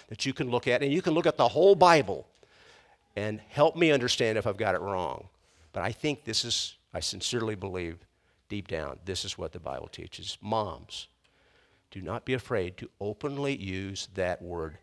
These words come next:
submission in front of your kids to describe the way you joyfully follow your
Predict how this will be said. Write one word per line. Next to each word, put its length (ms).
submission 1200
in 60
front 280
of 80
your 140
kids 680
to 80
describe 480
the 100
way 380
you 160
joyfully 540
follow 320
your 280